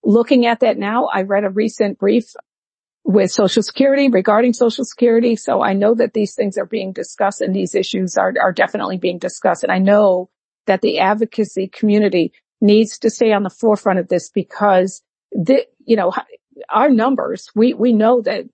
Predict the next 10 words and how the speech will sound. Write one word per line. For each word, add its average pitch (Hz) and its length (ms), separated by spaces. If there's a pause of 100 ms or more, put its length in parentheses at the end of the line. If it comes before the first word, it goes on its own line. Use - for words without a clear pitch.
(100)
the 185 100
disability 226 500
com-, 196 280 (260)
community 226 560
every 226 300
year, 196 420
the 196 100
population 220 720
of 180 100
people 185 480